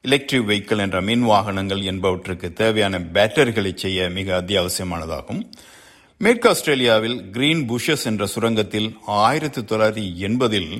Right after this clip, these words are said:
லித்தியம் இருப்பது கண்டுபிடிக்கப்பட்டாலும் அது அப்போதைய நிலையில் பயனற்ற ஒரு கனிமமாகவே பார்க்கப்பட்டது. சொற்ப அளவில் கண்ணாடி, செராமிக், லுப்ரிகன்ட் போன்றவற்றிற்கு மெருகேற்றும் ஒரு கனிமமாக பயன்படுத்தப்பட்டது.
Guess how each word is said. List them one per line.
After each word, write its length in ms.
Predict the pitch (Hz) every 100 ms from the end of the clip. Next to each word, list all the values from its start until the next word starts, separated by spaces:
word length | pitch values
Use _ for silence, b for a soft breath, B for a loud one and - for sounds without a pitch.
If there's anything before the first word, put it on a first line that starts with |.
| B B B B 113
லித்தியம் 440 | 135 135 165 127
இருப்பது 340 | 107 101 104
கண்டுபிடிக்கப்பட்டாலும் 1000 | 101 110 113 98 90 87 - 90 107 123 76 b b b -
அது 220 | 98 123
அப்போதைய 420 | 113 113 120 110 101
நிலையில் 480 | 104 127 120 98 110
பயனற்ற 640 | - 101 120 131 131 139 143
ஒரு 160 | 107
கனிமமாகவே 720 | 95 92 101 101 92 87 95 113
பார்க்கப்பட்டது. 680 | 123 120 101 87 85 78 - _ b b b b b b
சொற்ப 320 | - 190 190 180
அளவில் 400 | 131 117 123 143
கண்ணாடி, 560 | - 127 135 123 104 104 113
செராமிக், 720 | - - 120 127 135 127 120 - - 104
லுப்ரிகன்ட் 640 | 104 123 123 135 - 113 104
போன்றவற்றிற்கு 720 | 107 101 98 95 92 - 104
மெருகேற்றும் 720 | 87 101 120 139 135 107 107
ஒரு 120 | 98 95
கனிமமாக 680 | 98 104 101 90 87 98
பயன்படுத்தப்பட்டது. 840 | - 135 104 85 - 76 85 87